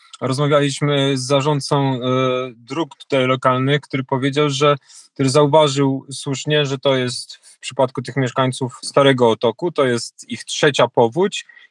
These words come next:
i oni się przez te poprzednie trzy, dwie powodzie również, e, podczas poprzednich nie, nie ewakuowali i że oni już są odcięci i że oni sobie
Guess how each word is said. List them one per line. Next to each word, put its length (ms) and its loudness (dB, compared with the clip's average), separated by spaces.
i 80 2
oni 200 2
się 120 -6
przez 220 -4
te 100 -4
poprzednie 480 -4
trzy, 420 -8
dwie 240 -2
powodzie 460 0
również, 420 0
e, 500 2
podczas 800 -4
poprzednich 460 -6
nie, 260 6
nie 180 4
ewakuowali 800 2
i 100 0
że 540 4
oni 200 2
już 220 -2
są 140 -2
odcięci 720 -6
i 80 -10
że 120 -4
oni 140 -4
sobie 380 -4